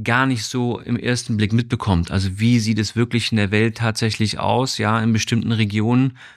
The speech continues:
woran mangelt's da? Das ist ja mit unserem Problem ja nicht mal im Ansatz zu vergleichen. Wenn ihr auf die Welt schaut, und ihr habt ja tatsächlich durch den Zugang zu all diesen Ländern und auch den Kooperationen einen sehr, sehr, sagen wir, ganzheitlichen Blick,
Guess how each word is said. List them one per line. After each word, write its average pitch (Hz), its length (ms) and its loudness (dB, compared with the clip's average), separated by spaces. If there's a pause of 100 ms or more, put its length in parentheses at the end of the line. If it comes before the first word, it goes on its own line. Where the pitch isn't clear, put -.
(140)
woran 110 340 2
mangelt's 120 380 0
da? 127 300 0
Das 110 160 -2
ist 110 160 -4
ja 101 320 2
mit 101 180 0
unserem 113 240 2
Problem 107 320 0
ja 104 60 4
nicht 107 140 2
mal 107 80 2
im - 80 -2
Ansatz 113 340 2
zu 107 80 -2
vergleichen. 107 720 0 (1200)
Wenn 113 180 2
ihr 147 200 2
auf 120 120 -6
die 110 120 -2
Welt 107 240 2
schaut, 85 320 0
und 90 60 0
ihr 98 100 4
habt 113 100 2
ja 113 60 2
tatsächlich 117 540 -2
durch 120 180 4
den 101 120 -2
Zugang 95 440 2
zu - 120 -8
all 107 180 2
diesen 107 280 2
Ländern 110 640 0
und 98 140 -4
auch 101 100 -4
den 101 180 -2
Kooperationen 107 760 0
einen 104 100 2
sehr, 107 180 0
sehr, 101 640 0
sagen 107 200 2
wir, 98 60 2
ganzheitlichen 104 580 0
Blick, 98 300 0